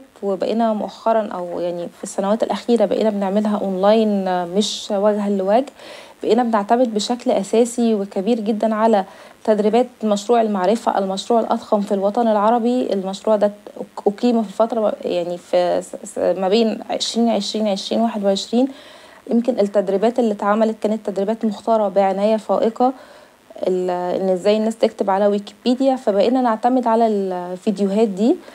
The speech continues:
وبقينا بنبعتها للناس المشاركين عمومًا في أي مبادرة، إن هم لو أنت عايز تشارك في ويكيبيديا تقدر تطلع على ال-، الروابط دي. وطبعًا في روابط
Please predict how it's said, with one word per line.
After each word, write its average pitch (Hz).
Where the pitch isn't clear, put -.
وبقينا -
بنبعتها 240
للناس 220
المشاركين 220
عمومًا 226
في -
أي 226
مبادرة، 226
إن 208
هم 196
لو 190
أنت 208
عايز 202
تشارك 214
في 202
ويكيبيديا 196
تقدر 208
تطلع 208
على 202
ال-، 185
الروابط 196
دي. 214
وطبعًا 254
في 247
روابط 226